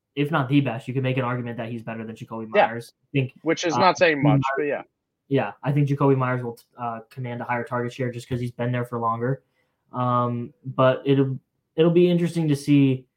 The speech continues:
Speaker 1: the, the use of Devontae Parker in the red zone just 'cause he's such a big guy. Um,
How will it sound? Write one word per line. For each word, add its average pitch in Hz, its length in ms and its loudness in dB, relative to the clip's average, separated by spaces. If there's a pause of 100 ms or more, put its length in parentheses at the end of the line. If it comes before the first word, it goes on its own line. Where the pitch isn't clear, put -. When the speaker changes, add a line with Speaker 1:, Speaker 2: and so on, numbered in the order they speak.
(420)
Speaker 1:
the, 131 280 0
the 131 160 -4
use 147 300 2
of 135 80 0
Devontae 127 420 0
Parker 123 360 -2
in 127 540 -2 (220)
the 123 80 -8
red 127 240 -2
zone 117 240 -6
just 117 160 -14
'cause 120 160 -8
he's 113 240 -14 (220)
such - 260 -6
a 135 60 -6
big 113 240 -8
guy. 117 400 0 (420)
Um, 120 600 -4